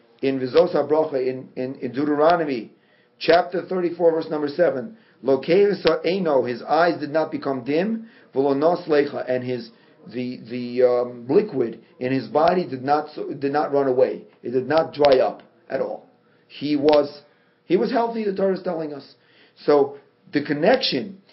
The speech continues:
between seeing the divine presence and removing sickness is, there's some kind of connection there.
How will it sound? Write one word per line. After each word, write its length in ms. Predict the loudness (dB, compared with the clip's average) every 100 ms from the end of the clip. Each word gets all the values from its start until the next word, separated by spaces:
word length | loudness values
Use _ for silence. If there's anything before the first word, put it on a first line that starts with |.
| _ -8
between 400 | -4 -2 -2 -4
seeing 360 | -4 -2 0
the 80 | 0
divine 520 | 0 4 4 2 -2
presence 600 | 0 0 2 -2 -6 -14 -20 _ _ _ _ _ _ 0
and 580 | 4 6 6 2 -4 -14 -18 _ _ _ _ _
removing 600 | -2 0 2 2 2 -2
sickness 680 | -2 0 0 -2 -4 -6 -18 _ _ _ _ _ _ 4
is, 400 | 6 6 2 -4
there's 240 | -4 -2
some 180 | -2 -2
kind 220 | 0 0
of 80 | -2
connection 440 | -2 -4 -4 -6
there. 240 | -8 -10